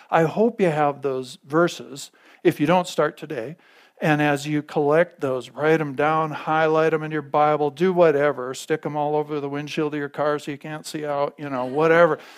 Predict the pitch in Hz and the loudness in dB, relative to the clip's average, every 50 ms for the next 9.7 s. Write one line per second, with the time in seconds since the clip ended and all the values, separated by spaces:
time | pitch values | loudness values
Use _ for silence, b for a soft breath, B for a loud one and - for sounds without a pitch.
0 | B B - - 180 170 180 185 - - 214 208 196 185 165 175 170 165 156 165 | B B 4 6 6 8 6 6 4 2 2 4 4 4 4 4 2 4 4 4
1 | 156 143 131 147 147 156 160 165 160 143 - 151 147 - - 156 143 135 139 139 | 2 2 0 -2 -4 -2 -2 -2 -4 -4 -4 -4 -6 -4 -4 -2 0 0 0 0
2 | - - 165 160 143 143 - - - 143 143 - - 151 143 143 147 151 147 139 | -2 -4 -2 -2 -2 -2 -4 -4 -4 -4 -4 -2 -4 -4 -2 -2 -4 -6 -8 -10
3 | 135 - - - - 135 143 165 196 196 - - B B B B B B B B | -10 -8 -6 -4 -2 0 0 -2 -4 -6 -10 -14 B B B B B B B B
4 | - - 170 170 165 160 156 - 165 151 151 151 - - - 151 151 - - - | 0 2 2 4 4 4 2 2 -2 -2 -2 -4 -4 -4 -6 -6 -6 -6 -6 -4
5 | 156 156 170 170 - - 151 139 127 123 156 143 135 139 143 143 147 - 165 151 | -2 -4 -4 -4 -8 -10 -10 -10 -8 -6 -4 -2 -2 -2 -2 -4 -4 -2 -4 -4
6 | 147 147 147 156 147 151 b b b b b - 170 156 147 156 175 147 151 170 | -4 -6 -8 -8 -8 -10 b b b b b -10 -10 -10 -10 -10 -8 -8 -8 -8
7 | 160 - - 214 - - B B B B B B B B B - 226 196 208 208 | -8 -10 -12 -14 -16 -18 B B B B B B B B B 4 8 8 8 8
8 | 208 196 180 160 151 139 135 131 131 131 147 190 196 - - _ _ - - - | 8 8 6 6 6 6 6 6 6 6 4 2 0 -2 -8 _ _ -20 -20 -20
9 | - - - 180 165 165 156 147 143 143 143 139 135 | -8 2 4 6 6 8 8 6 4 4 0 -6 -10